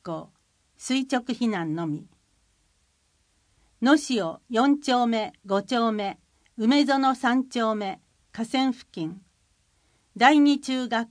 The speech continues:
校。下宿一丁目、中里六丁目、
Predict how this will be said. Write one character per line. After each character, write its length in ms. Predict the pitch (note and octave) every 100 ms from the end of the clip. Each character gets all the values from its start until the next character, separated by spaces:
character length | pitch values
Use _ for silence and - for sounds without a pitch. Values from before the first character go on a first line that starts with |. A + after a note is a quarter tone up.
| _
校。 340 | E3+ D3+ D3+ _ _ _ _ _ _ _ _ _ _ _ _ _ _
下 280 | - - D#4+
宿 260 | C#4+ D4 G3+
一 200 | F#3 F3 _
丁 260 | A#3 A3+ A3
目、 280 | G#3 G3+ - -
中 300 | G#3 A3+ D4+
里 280 | D4 C4 F#3+
六 140 | F3+ F3 -
丁 240 | A#3 G#3
目、 260 | G3 F#3